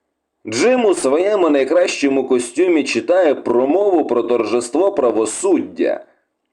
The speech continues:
Йому личить, він це робив сотні разів,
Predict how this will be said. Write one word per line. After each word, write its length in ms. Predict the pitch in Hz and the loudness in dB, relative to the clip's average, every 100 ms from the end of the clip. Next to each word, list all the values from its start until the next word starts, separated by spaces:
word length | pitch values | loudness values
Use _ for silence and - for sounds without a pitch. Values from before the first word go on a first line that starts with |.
| _ | _
Йому 400 | 123 196 247 247 | 0 2 2 2
личить, 580 | 143 113 95 87 82 80 | 4 2 0 -4 -6 -2
він 240 | 120 147 | 0 0
це 180 | 147 143 | 0 0
робив 320 | 135 131 131 | 2 2 0
сотні 460 | - 196 208 202 120 | -2 -2 -2 0 0
разів, 680 | 113 113 104 208 214 - | 0 0 -2 -2 0 -2